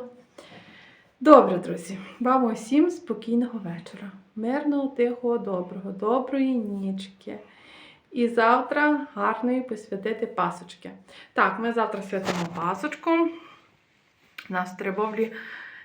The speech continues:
від третьої години, вроді би, до восьмої, якщо я не помиляюся,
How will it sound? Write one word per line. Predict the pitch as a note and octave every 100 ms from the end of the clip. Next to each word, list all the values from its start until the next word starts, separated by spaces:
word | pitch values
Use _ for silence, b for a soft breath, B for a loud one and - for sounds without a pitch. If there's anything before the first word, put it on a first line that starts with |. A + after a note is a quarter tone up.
| B
від | A3 A#3
третьої | A3 A#3 - B3+
години, | C4+ C#4 C#4
вроді | B3 B3 A3+
би, | G#3+
до | G#3
восьмої, | G3 F#3 - F#3+
якщо | F#3+ -
я | F#3+
не | F#3+
помиляюся, | F#3 F#3 F3 F3 F3 F3+ G3+